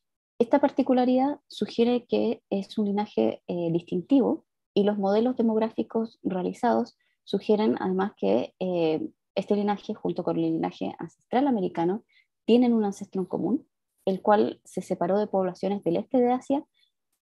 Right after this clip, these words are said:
entre treinta y seis mil y veinticinco mil años atrás. Luego, la divergencia, o sea, a partir de, del análisis de este individuo y de otros individuos en América, se estimó que la divergencia entre este linaje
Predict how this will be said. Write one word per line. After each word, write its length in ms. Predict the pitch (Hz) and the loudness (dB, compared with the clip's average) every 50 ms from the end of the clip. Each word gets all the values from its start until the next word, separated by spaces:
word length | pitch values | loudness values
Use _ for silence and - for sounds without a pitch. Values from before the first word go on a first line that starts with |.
| _ _ _ _ - | _ _ _ _ -2
entre 520 | 220 220 220 - 233 233 233 233 - - - | 0 0 0 0 0 0 0 0 -4 -6 -4
treinta 240 | 196 202 202 190 180 | -4 -2 -2 -2 -4
y 60 | 175 | -6
seis 160 | - 185 185 | -4 -4 -2
mil 260 | 185 202 214 240 - | -2 0 -2 -2 -2
y 20 | 202 | 0
veinticinco 540 | 190 185 175 - 175 - 196 190 - - | 0 -2 -2 -4 -6 -6 -6 -6 -6 -4
mil 240 | 175 185 196 196 - | -4 -4 -4 -4 -4
años 240 | - - - 180 170 | -4 -4 -4 -4 -6
atrás. 380 | 160 - - - - - - _ _ _ _ _ _ _ _ _ _ _ _ _ _ _ _ _ _ _ _ _ _ _ _ _ _ _ _ _ _ | -8 -12 -12 -14 -18 -20 -20 _ _ _ _ _ _ _ _ _ _ _ _ _ _ _ _ _ _ _ _ _ _ _ _ _ _ _ _ _ _
Luego, 440 | - 214 240 247 269 269 262 - - - | 2 4 4 6 4 2 0 0 -4 -4
la 200 | - 202 196 196 | -2 0 2 2
divergencia, 760 | 190 190 175 175 175 - - - 262 311 311 - - - 220 | 2 2 0 0 -2 -4 -2 0 2 2 2 2 0 -2 -2
o 180 | 302 359 - - | -2 -4 -4 -2
sea, 80 | - 202 | -2 -2
a 40 | - | 0
partir 320 | - 165 - - 214 208 | -2 -2 0 2 2 4
de, 180 | 208 220 220 - | 4 2 2 2
del 260 | 196 196 185 185 190 | 2 0 0 2 2
análisis 320 | 190 196 190 190 190 196 | 0 0 0 -2 -2 -2
de 80 | 185 180 | -2 -2
este 140 | 180 - 220 | 0 0 0
individuo 440 | 196 180 190 190 196 202 202 190 - | 0 2 2 2 2 2 2 0 0
y 100 | 180 175 | -2 -4
de 80 | 175 175 | -4 -4
otros 180 | 175 196 196 | -2 -4 -4
individuos 380 | 190 185 180 180 190 190 190 190 | -4 -4 -2 -2 -4 -4 -4 -4
en 80 | 190 | -4
América, 400 | 196 208 220 214 214 - 233 262 - _ _ _ _ _ _ _ | -2 -2 -2 -2 -4 -4 -6 -10 -10 _ _ _ _ _ _ _
se 120 | - - 190 | -8 -6 -6
estimó 260 | - 190 190 208 214 | -2 -2 -2 -2 0
que 80 | - 220 | -2 -2
la 80 | 214 | -2
divergencia 760 | 208 202 190 180 - - - 240 262 277 - - 277 294 - - | 0 0 -2 -2 -4 -4 -2 0 0 0 0 0 -2 -2 -2 -4
entre 220 | 202 202 - 208 | -6 -4 -4 -6
este 140 | 214 - 220 | -4 -2 -2
linaje 560 | 190 190 190 196 214 - - 226 220 - - | 0 0 0 -2 -2 -2 -2 -2 -2 -2 -6